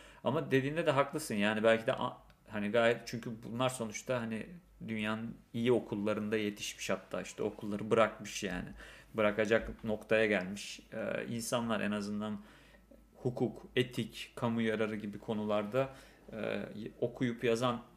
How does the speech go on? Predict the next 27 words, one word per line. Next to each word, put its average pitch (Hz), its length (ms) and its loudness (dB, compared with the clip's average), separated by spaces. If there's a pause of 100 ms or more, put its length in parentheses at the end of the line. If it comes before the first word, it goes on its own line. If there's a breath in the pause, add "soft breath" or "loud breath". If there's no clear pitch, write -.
kişiler, - 680 -4
e, 104 220 -8
anlamaları 113 480 2
beklenir 101 400 0
normalde. 95 520 -6 (440 soft breath)
Ama 107 140 -2
ne 127 120 0
kadar 117 220 6
anladıkları 110 560 0
dediğin 117 240 0
gibi 104 160 -2
çok - 240 -4
da 123 40 0
önemli 113 340 0
değil 107 160 2
aslında. 117 380 -4
Ne 117 200 -2
yaptıkları 107 680 0
daha 98 220 2
önemli. 98 420 -6 (380 soft breath)
Yani - 120 -12
Twitter'da 113 600 0
en 120 120 2
azından 104 500 -2 (240)
Twitter'ın 107 420 -4
yönetiminin 104 640 -2
nispeten, 113 480 -6